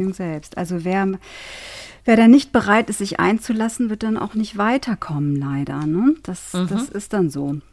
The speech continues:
Speaker 1: Tja, und es ist, finde ich, und das war auch so eine Frage, die mir gestellt wurde im Vorfeld an, an unsere, äh, Sendung heute, dass es eben, wie du auch eben s-, schon, eben eingangs schon sagtest, es gibt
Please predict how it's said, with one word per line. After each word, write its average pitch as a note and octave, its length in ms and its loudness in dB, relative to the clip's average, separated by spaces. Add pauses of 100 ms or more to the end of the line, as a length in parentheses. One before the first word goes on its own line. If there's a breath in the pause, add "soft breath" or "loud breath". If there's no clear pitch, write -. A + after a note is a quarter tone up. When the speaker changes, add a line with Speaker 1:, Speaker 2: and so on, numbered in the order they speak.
Speaker 1:
Tja, D#3 340 -6
und G#3 160 0
es A3 140 -4
ist, - 160 -4
finde B3+ 320 2
ich, - 420 -2
und E3 160 -2
das F#3 160 -4
war G3 140 0
auch G3+ 60 -2
so G3+ 100 -6
eine F#3+ 140 0
Frage, F3+ 420 -4
die E3 160 -6
mir F3 200 2
gestellt F3 520 -4
wurde A#3+ 200 2
im F3+ 140 0
Vorfeld B3 640 -2
an, A#3 220 0 (340 loud breath)
an G#3+ 160 -2
unsere, G#3+ 1000 0
äh, - 20 -2
Sendung G3+ 560 0
heute, F#3 420 0 (340 loud breath)
dass - 200 -8
es G3+ 140 -6
eben, G3 300 2
wie F#3 60 0
du E3+ 160 -2
auch - 140 -2
eben F#3+ 300 2
s-, - 300 -10 (100)
schon, E3+ 400 2
eben F3+ 380 2
eingangs F#3 460 6
schon D#3 180 0
sagtest, - 460 -4
es - 140 -10
gibt B3+ 260 2